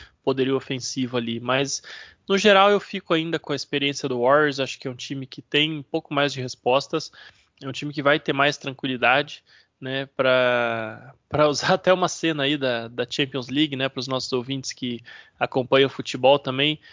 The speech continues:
é, o Real Madrid sábado antes da final tava lá, mostrou os caras jogando carta no, no, no vestiário antes do jogo, né, aquela tranquilidade de quem sabe o que tá fazendo, que a gente já passou por aquilo.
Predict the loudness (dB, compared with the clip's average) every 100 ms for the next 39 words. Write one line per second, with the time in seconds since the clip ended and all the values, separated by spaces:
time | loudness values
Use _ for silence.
0 | -20 _ -10 -8 -6 2 4 6 4 2
1 | -2 -2 0 2 2 0 -2 -4 -6 -6
2 | -4 -2 0 0 2 2 2 -4 -6 -6
3 | -2 0 0 0 -4 -6 -2 0 2 -2
4 | -10 -12 -14 -16 -16 -14 -12 -12 -10 -4
5 | -2 0 -4 -8 -12 -6 -6 -6 -8 -8
6 | -8 -6 0 0 0 -8 -6 -4 0 2
7 | 2 -4 -8 -4 -2 -2 -6 0 2 0
8 | -4 -6 -4 -4 -2 -4 -6 -10 -8 -6
9 | -4 -4 -4 -6 -4 -6 -6 -6 -6